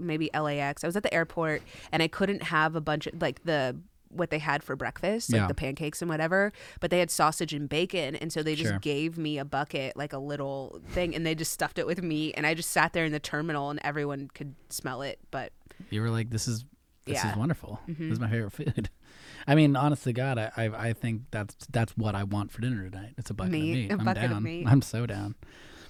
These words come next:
Speaker 2: Uh, what's your favorite movie?
Speaker 1: Uh, my <laughs> favorite movie is Fools Rush In
Speaker 2: Okay.
Speaker 1: with Matthew Perry and Salma Hayek.
Speaker 2: Sure.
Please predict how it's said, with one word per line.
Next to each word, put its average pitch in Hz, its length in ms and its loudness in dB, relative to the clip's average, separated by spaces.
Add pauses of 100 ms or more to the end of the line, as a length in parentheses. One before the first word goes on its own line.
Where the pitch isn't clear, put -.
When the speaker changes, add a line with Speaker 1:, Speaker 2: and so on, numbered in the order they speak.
(500)
Speaker 2:
Uh, 175 420 8
what's 180 220 8
your 240 80 4
favorite 233 260 8
movie? 160 380 6 (2500)
Speaker 1:
Uh, 220 320 8
my 226 180 8
<laughs> - 0 -
favorite 226 720 2
movie 220 580 2
is 180 680 0 (480)
Fools 170 280 2
Rush 175 320 4
In 151 360 0 (600)
Speaker 2:
Okay. 151 520 12 (200)
Speaker 1:
with 175 340 4
Matthew 160 360 2
Perry 147 340 0
and 147 120 -2
Salma 143 320 -2
Hayek. 147 420 -2
Speaker 2:
Sure. - 1120 10